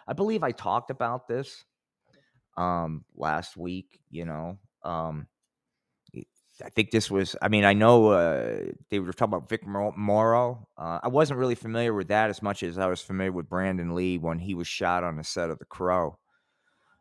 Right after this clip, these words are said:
Um, you know, and, you know, I'm not sure the, quite the details. It was a prop gun. I don't know if it had blanks and it was, you know, but,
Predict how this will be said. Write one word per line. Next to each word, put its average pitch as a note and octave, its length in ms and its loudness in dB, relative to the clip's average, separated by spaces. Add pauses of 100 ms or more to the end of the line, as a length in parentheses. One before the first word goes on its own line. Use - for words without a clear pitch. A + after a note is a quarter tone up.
(100)
Um, E2+ 560 -2 (640)
you F#2 160 -8
know, E2 320 -8 (460)
and, G2 460 -2 (200)
you G#2+ 160 -6
know, F#2+ 100 -4
I'm A#2 120 -2
not A#2 160 2
sure A2 220 0
the, F2 120 -8
quite B2 560 2
the F#2+ 60 -14
details. F2+ 600 -6
It F#2 100 -8
was F#2 180 -8
a F2+ 120 -2
prop G2+ 540 4
gun. F#2 640 2
I G#2 100 4
don't G#2+ 120 2
know A2 120 6
if G2 80 2
it G2 100 2
had G2 340 0
blanks G#2 600 2
and F2 120 -2
it D2+ 120 -8
was, E2 440 -6
you F2+ 160 -4
know, D2 380 -4 (800)
but, F#2 340 -8